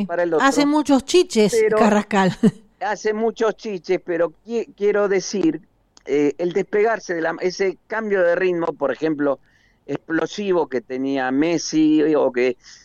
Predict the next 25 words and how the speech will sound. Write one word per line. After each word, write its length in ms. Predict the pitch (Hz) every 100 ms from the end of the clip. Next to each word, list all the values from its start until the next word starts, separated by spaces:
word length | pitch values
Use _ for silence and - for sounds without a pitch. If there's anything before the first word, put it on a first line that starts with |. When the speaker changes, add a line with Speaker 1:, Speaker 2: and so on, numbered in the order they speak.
| _
Speaker 1:
en 160 | 127 127
su 140 | 143
mejor 320 | 135 147 139
momento, 840 | 139 147 165 160 147 - 143 143 139 _ _ _
eh, 420 | - 127 127 123 117
que 140 | 131
tenían, 500 | 120 139 147 147 147
o 100 | 135
sea, 280 | 131 143 127 -
lo-, 400 | 127 131 135 131
los 220 | 143 135
jugadores 400 | 143 156 170 151
veloces, 520 | 151 165 156 165 147
o 140 | 110
sea, 300 | 135 139 123 - _ _ _ _ -
el 160 | 147 156
mismo 360 | 190 202 180
De 100 | 160
la 140 | 147 139
Cruz 260 | - 196 -
cuando 360 | 151 135 127
está 240 | 123 - 156
afilado, 640 | - 143 151 160 156 156
o 160 | - 131
sea, 320 | - 123 113